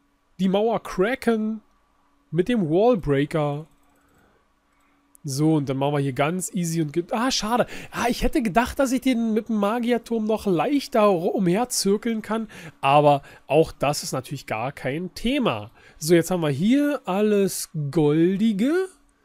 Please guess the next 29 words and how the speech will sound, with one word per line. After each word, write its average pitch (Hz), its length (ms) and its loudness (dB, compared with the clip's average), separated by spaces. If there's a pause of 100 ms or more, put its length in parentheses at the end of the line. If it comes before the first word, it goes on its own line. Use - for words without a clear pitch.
(680)
Ja, 127 280 0
sollte 131 300 -2
gar 120 180 -2
kein 196 180 -4
Thema 220 320 -2
sein. 226 220 -2
Hier 180 220 4
hätten 208 120 -2
wir 220 80 0
noch 208 140 0
ein 196 40 -2
bisschen 180 220 -6
was 165 140 -4
Dunkles, 233 360 -4
was 165 160 -2
ich 165 80 0
auch 160 120 -2
ziehen 170 280 -4
will. 196 140 -2
Und 254 180 -2
ich 262 140 -4
will 233 80 -2
natürlich 220 500 -4
aber 190 520 -2
auch, 180 440 2 (800)
ah, 185 300 -4
ich 160 160 -4
hab - 160 -8
meine, 151 460 -6